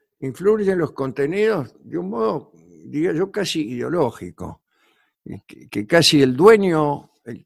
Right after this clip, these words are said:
el que maneja, este, las reglas del, del WhatsApp, por ejemplo, son doscientos ochenta caracteres,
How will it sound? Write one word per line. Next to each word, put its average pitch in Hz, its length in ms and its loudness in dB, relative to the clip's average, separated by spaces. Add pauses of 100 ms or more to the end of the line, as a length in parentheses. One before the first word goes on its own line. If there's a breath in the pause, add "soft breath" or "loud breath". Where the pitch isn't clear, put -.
(100)
el - 460 -20
que 110 80 -12
maneja, 123 880 -4 (460)
este, 87 540 -16 (200)
las - 260 -12
reglas 123 500 2
del, 101 280 -8
del 92 160 -14
WhatsApp, 95 420 -12
por 80 140 -14
ejemplo, 107 520 -10 (640)
son 107 300 -8
doscientos 107 520 -6
ochenta 104 340 -6
caracteres, 110 680 -10